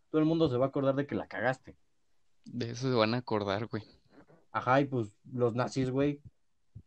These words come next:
Speaker 1: O sea, ¿quién chingados no se va a acordar de los nazis?
Speaker 2: Hitler era un cabrón, güey, pero
Speaker 1: Ajá, o
Speaker 2: ojalá y
Speaker 1: sea.
Speaker 2: nosotros hagamos algo mal, güey, para que se acuerden de nosotros.
Speaker 1: <laughs> No, güey,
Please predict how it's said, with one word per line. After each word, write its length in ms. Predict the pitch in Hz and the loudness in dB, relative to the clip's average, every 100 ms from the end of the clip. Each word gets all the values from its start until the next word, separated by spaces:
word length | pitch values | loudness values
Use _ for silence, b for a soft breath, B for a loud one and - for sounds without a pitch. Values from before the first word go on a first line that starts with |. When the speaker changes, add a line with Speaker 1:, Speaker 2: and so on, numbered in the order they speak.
| - _ | -20 _
Speaker 1:
O 100 | 127 | -6
sea, 160 | 117 110 - _ _ _ _ _ _ | -4 -6 -8 _ _ _ _ _ _
¿quién 160 | 135 131 | -6 -4
chingados 280 | 156 143 135 | -2 -2 0
no 140 | 143 | -2
se 80 | 139 | 0
va 80 | 135 | -2
a 20 | |
acordar 280 | 139 135 135 | 0 0 0
de 80 | 135 | -2
los 160 | 127 | -2
nazis? 380 | 135 139 123 - _ - - | -2 -2 -4 -18 _ -14 -6
Speaker 2:
Hitler 300 | 165 196 180 | -2 0 2
era 180 | 170 170 | 4 2
un 60 | |
cabrón, 580 | - 127 98 113 143 147 | 2 -2 0 2 2 0
güey, 120 | 104 - | -6 -6
pero 180 | 117 110 _ _ _ _ _ _ _ _ _ _ _ _ - - _ _ _ - _ _ _ _ _ _ _ _ _ - | -6 -8 _ _ _ _ _ _ _ _ _ _ _ _ -18 -18 _ _ _ -20 _ _ _ _ _ _ _ _ _ -12
Speaker 1:
Ajá, 200 | - 120 | -4 0
o 60 | |
Speaker 2:
ojalá 180 | 131 131 | 6 6
y 40 | 147 | 6
Speaker 1:
sea. 60 | |
Speaker 2:
nosotros 460 | 160 160 156 156 151 | 2 -2 2 2 4
hagamos 440 | 113 120 135 139 | 2 2 0 0
algo 240 | 127 131 127 | -2 0 2
mal, 280 | 110 117 | 2 2
güey, 140 | 110 110 | 0 -6
para 200 | - 107 | -2 -2
que 100 | - | -2
se 80 | 113 | -8
acuerden 440 | - 110 120 127 | -6 -8 -6 -8
de 120 | 113 | -8
nosotros. 580 | 107 101 104 - 123 - _ - 156 | -8 -10 -12 -14 -18 -20 _ -10 -8
Speaker 1:
<laughs> 1300 | 151 - - - - 180 - - 107 113 - 127 117 | -8 -10 -18 -16 -12 -12 -10 -10 -6 -6 -4 -4 -4
No, 240 | 113 120 | -4 -4
güey, 260 | 117 123 | -4 -4